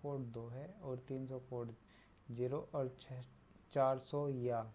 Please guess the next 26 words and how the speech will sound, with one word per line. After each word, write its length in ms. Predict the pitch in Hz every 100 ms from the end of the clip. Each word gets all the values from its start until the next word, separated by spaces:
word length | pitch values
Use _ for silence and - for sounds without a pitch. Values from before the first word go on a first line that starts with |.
| - - - - - - - - - 123
ज़ीरो, 400 | 117 120 107 107 - - - 156
इसका 240 | 120 143
कोड 260 | 135 139 135
क्या 160 | 139
रहेगा? 360 | 123 120 120 143 143 - -
छः 260 | - 123 113
रहेगा। 420 | 113 107 113 117 - - - - - - - - - - -
ठीक 220 | 147 147
है, 120 | 156 - - - - - - - - - - -
अब 120 | 151
ये 100 | 175
कोड 380 | 180 180 185 185 - - - - - - - -
कैसे 280 | 170 170
निकल 260 | 170 139 123
कर 180 | 123 123
आ 180 | 135 123
रहे 140 | 127
हैं 300 | 135 143 156 - - - - - - - -
उसको 280 | 127 123 135
हम 220 | 135 151 - - -
देख 300 | 123 120 117
लेते 280 | 120 120 -
हैं। 120 | 123 - - - - - - - - - - - - - - - - -
देखिए, 300 | 151 151 190
जैसे 380 | 156 147 - 165
कि 400 | 170 175 175